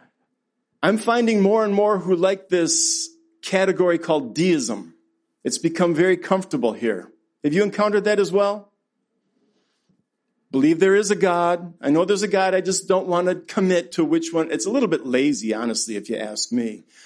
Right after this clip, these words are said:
But nevertheless, if they're on the fence like that, don't you think they're watching? Don't you think maybe the reason they got onto that fence was because they were watching and weren't happy with the camp they were in?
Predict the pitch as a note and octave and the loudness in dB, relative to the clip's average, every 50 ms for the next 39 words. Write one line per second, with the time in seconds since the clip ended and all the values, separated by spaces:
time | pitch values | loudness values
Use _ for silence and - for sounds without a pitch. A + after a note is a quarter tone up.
0 | - - _ _ - D#3+ C#3 C3 - - _ _ - C4+ E4 D4+ A3+ G3 D#3+ D3+ | -20 -20 _ _ -2 -2 -2 -2 -4 -8 _ _ -6 -2 -2 0 0 0 0 2
1 | C#3 C3 C3 C3 C#3+ F3 - - - - _ _ _ _ _ _ _ _ - _ | 2 2 2 2 0 -2 -4 -8 -10 -12 _ _ _ _ _ _ _ _ -20 _
2 | _ _ _ _ - - G#3+ G#3 - A3+ A3+ - F3+ G#3+ A#3 B3 C4 C4 A3+ - | _ _ _ _ 0 0 0 2 2 0 0 2 0 0 2 2 2 2 0 0
3 | - - G#3+ A3 B3 B3+ A#3+ - F3+ D3+ C3+ A#2+ - - C#3 C3 C3 D3+ E3+ - | 0 0 0 2 2 2 0 2 2 0 0 0 -2 0 0 2 2 0 0 -4
4 | - - G3+ G#3+ B3+ A#3 A#3 A#3 - - G#3+ G#3 G3 G3 F#3+ E3 D3 C3+ C3 C3+ | -2 0 0 0 0 0 0 -2 0 0 -2 -2 0 0 2 2 2 2 2 0
5 | D#3+ D#3+ - A3 F#3+ E3+ A3 B3 B3+ A#3 - A#3+ A#3+ G3+ G3 G3 G#3 G3 G3+ G3 | 0 -2 -2 0 2 2 2 2 0 0 0 0 0 2 2 2 2 2 2 2
6 | F#3 F#3 G3 G3 F3+ F#3 F#3 F3+ E3 D3+ E3+ D#3+ E3 - D#3+ D#3 E3+ F3+ F#3+ F#3 | 2 2 0 -2 0 0 2 2 2 2 2 0 2 2 2 2 2 2 2 2
7 | F#3+ F#3 F#3+ - - - F#3+ F#3 F#3+ G3 F#3+ F3+ D3+ C#3 D#3 D#3+ - F3+ E3 D3+ | 2 0 0 -2 -4 0 0 0 0 0 -4 -6 -6 -4 -2 -2 0 0 2 2
8 | E3+ E3 D#3 D3 C#3+ D3 D3 D#3 D#3 - - F3 E3 D3+ D3+ D#3+ D#3+ D3 C#3 D#3 | 2 2 4 4 4 2 2 0 0 -2 0 2 2 4 4 2 0 0 0 0
9 | D3+ D3+ D#3 D#3 E3+ D#3+ D3+ D3 - - - - - E3 D#3 D3+ D3+ - D3+ C3+ | 0 0 2 2 0 0 0 -2 -4 -6 -6 -4 -2 0 0 0 0 0 0 2
10 | B2+ C3 - C#3+ C#3+ C#3 D3 E3 G#3 A#3 B3 - | 0 0 -2 -2 0 0 2 2 0 0 -2 -4